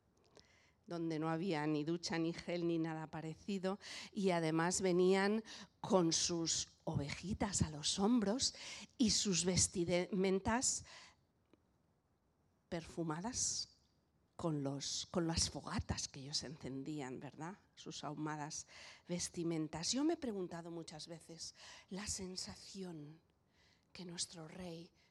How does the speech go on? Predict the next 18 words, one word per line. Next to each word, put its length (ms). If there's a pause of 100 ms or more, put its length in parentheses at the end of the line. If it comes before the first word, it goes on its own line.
de 140
los 240
cielos 420
tendría 600 (1600)
con 200
aquella 500
mezcla 460
de 120
tufos 600
y 60
pestes 840 (560)
producidas 680
por 220
los 280 (100)
miembros 420
del 160
reino 460 (480)
animal, 500